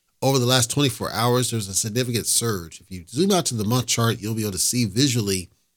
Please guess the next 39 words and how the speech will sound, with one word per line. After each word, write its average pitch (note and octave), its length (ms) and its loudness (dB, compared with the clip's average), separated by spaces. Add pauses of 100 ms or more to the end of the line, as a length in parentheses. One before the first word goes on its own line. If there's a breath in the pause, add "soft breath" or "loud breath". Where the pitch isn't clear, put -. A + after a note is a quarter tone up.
(100)
this A#2+ 320 -2
play A#2 380 -4
out. G#2+ 360 -2
But G#2 160 -8 (280)
there A2 60 -4
was G#2+ 120 0
a A2+ 80 -4
significant D3 540 -2
surge D3+ 480 2
at G2+ 140 -14
the G#2+ 60 -10
very A#2 220 -2
late, B2 240 0 (300)
late C#3 280 2
game C3 340 2
early C3 240 2
this A#2 240 -2
morning, A#2 460 -2 (460)
a F#2 80 -4
low A#2 260 2
of A2+ 80 -2
twenty-eight B2+ 640 -2 (760)
hundred-ish, A#2 960 0 (280)
a F#2 60 -2
high C3 240 0
of A#2 220 0 (180)
three C#3+ 200 0
thousand D#3 520 0 (280)
and G#2 100 -4
a - 20 -4
little G#2+ 160 -4
bit A#2 100 0
of F#2 60 -10
change. F2+ 580 -4 (420)
That's C3 180 -2
a D#3 40 0
pretty E3+ 380 0
interesting C3 440 -4
spread. G#2+ 540 -2